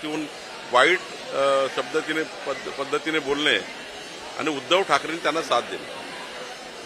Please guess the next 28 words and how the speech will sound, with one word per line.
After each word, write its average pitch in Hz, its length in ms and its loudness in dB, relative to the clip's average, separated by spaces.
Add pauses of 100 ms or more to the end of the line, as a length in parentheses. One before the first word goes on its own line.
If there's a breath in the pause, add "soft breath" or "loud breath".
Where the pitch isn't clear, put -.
(100)
उद्धव 151 280 4
ठाकरेंनी 160 580 2
जेव्हा 147 320 2
जेव्हा 165 460 4
राहुल 151 260 0
गांधींनी 156 300 0
अपमान 156 320 2
केला 156 300 6
स्वातंत्र्यवीर 143 520 -4
सावरकरांचा, 139 680 2
तेव्हा 160 340 4
तेव्हा 175 240 2
उद्धव 156 240 2
ठाकरे 160 360 2 (440)
राहुल 156 240 6
गांधीच्या 165 280 4
पाठीशी 139 300 0
उभे 123 140 -4
राहिले. 92 400 -4 (340)
आणि 147 140 4
उद्धव 170 360 2
ठाकरेच 185 380 2
नाही, 185 280 8 (420)
आदित्य 165 480 4
ठाकरेंनी 160 480 0
शेवगावमध्ये 175 880 4 (480)
मिठी 202 200 4
मारली 247 380 10